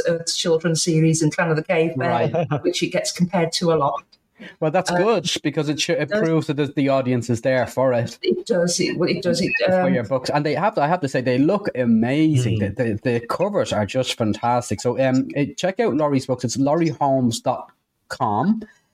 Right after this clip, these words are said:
Speaker 1: Mm-hmm.
Speaker 2: um, H O L M E S, um, Forbidden, I believe. The Forbidden
Speaker 1: The
Speaker 2: is book
Speaker 1: Forbidden's the
Speaker 2: one.
Speaker 1: first book, yes.
Speaker 2: Okay, they look, they look, I mean, they look amazing, but we, we, we gotta get you to answer these seven questions, Laurie.
Speaker 1: Okay.
Speaker 2: Are you ready?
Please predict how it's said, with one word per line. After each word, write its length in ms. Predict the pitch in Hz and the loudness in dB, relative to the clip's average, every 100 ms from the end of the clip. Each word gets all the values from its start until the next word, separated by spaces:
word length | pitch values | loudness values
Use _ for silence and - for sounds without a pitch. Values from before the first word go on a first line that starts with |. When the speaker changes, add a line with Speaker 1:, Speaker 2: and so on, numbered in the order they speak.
| - | -2
Speaker 1:
Mm-hmm. 460 | 185 127 123 120 117 | 0 2 0 2 2
Speaker 2:
um, 60 | |
H 160 | 120 117 | 0 -2
O 120 | 117 - | -4 0
L 320 | 117 113 113 | 0 0 0
M 160 | 120 117 | 0 2
E 200 | 117 117 | 2 0
S, 340 | 117 120 - - | -2 -2 -4 -2
um, 460 | 120 117 117 117 117 | 0 2 2 0 -2
Forbidden, 840 | - 135 113 - 160 175 180 143 | -6 -6 -6 -4 0 2 2 2
I 100 | 151 | -2
believe. 520 | 156 156 156 156 156 - - | -2 0 2 2 0 -6 -8
The 80 | |
Forbidden 380 | 143 139 156 165 | -6 -2 0 2
Speaker 1:
The 60 | 165 | 2
Speaker 2:
is 60 | |
book 60 | - | 2
Speaker 1:
Forbidden's 300 | 156 196 233 | 0 0 0
the 80 | - | 0
Speaker 2:
one. 160 | 160 156 | 0 0
Speaker 1:
first 240 | 127 - | -2 -4
book, 380 | 180 180 - - _ | -4 -4 -6 -10 _
yes. 300 | 165 - 135 117 107 107 | -2 -2 -2 -2 0 -2
Speaker 2:
Okay, 240 | 104 107 101 | -2 -4 -2
they 120 | 113 | -2
look, 200 | 113 98 | -2 -2
they 100 | 117 | -2
look, 180 | 117 117 | 0 0
I 60 | |
mean, 180 | 110 107 | 0 2
they 80 | 101 | 0
look 200 | 110 - | -2 0
amazing, 520 | 101 92 98 110 98 | 0 2 2 2 0
but 180 | 87 104 | -2 -4
we, 80 | 117 117 | -6 -2
we, 100 | 123 | -2
we 280 | 127 123 110 | 0 -2 0
gotta 360 | 143 147 135 - - - _ 139 | 0 0 -2 -6 -18 -20 _ -4
get 220 | 147 131 | -2 0
you 120 | 135 | 0
to 180 | 127 - | 0 -2
answer 260 | 143 131 131 | -2 -2 0
these 240 | 127 123 | 0 0
seven 260 | 143 127 123 | -2 0 -2
questions, 420 | 123 135 143 120 | -2 -4 -2 0
Laurie. 260 | 120 110 117 | 0 0 -4
Speaker 1:
Okay. 240 | - 208 | -4 -2
Speaker 2:
Are 480 | 170 156 160 160 - | 0 0 0 0 -2
you 500 | 156 151 143 139 139 131 | 0 2 2 2 2 0
ready? 440 | 131 113 104 90 | -2 -2 -2 -2